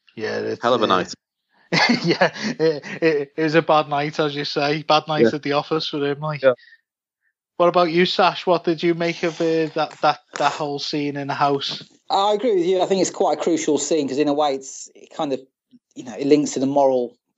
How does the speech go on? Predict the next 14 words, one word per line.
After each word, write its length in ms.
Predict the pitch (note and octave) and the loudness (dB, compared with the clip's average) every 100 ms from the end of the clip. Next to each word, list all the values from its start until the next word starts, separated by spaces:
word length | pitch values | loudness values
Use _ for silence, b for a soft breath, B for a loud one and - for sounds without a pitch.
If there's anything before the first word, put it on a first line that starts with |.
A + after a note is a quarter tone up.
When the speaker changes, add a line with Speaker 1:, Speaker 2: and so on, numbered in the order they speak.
| - | -2
Speaker 3:
centre 380 | D#3 C#3 C3+ | 2 2 0
of 40 | B2 | -6
the 60 | A#2+ | -6
film, 420 | - C#3 A#2 A#2 | 2 2 2 -2
which 220 | A2+ - | -10 -6
is 360 | B2+ A#2 - - _ _ _ _ - | -6 -6 -12 -16 _ _ _ _ -6
this 220 | C3 - _ _ | -4 -6 _ _
point 340 | - D#3+ C3 - | 0 2 2 0
that 240 | B2 - - - | -6 -6 -10 -12
human 340 | - C#3 B2+ | -2 0 2
life 320 | B2+ A#2+ A#2 | 4 4 2
is 80 | A#2+ | -10
precious 640 | - C3 - - B2 A2 | -2 0 0 -2 -4 -2
and 400 | B2+ A#2 A2+ A2+ | -6 -4 -6 -8